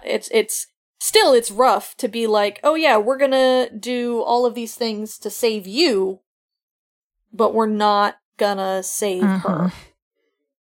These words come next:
Speaker 2: Yeah.
Speaker 1: Um, and, and that's rough. And, like, you have to wonder if, like, in, in the, the time frame of this book, if Peter and Jake have a conversation at all.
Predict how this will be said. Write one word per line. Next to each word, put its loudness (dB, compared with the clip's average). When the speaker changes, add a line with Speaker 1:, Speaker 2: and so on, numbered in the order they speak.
Speaker 2:
Yeah. -10
Speaker 1:
Um, -4
and, -2
and 0
that's 2
rough. -12
And, -4
like, -2
you -4
have 0
to 2
wonder -2
if, -2
like, -12
in, 2
in 0
the, 2
the -6
time 0
frame -4
of -2
this -4
book, -2
if -8
Peter 2
and -6
Jake -2
have -2
a -8
conversation -6
at -10
all. -10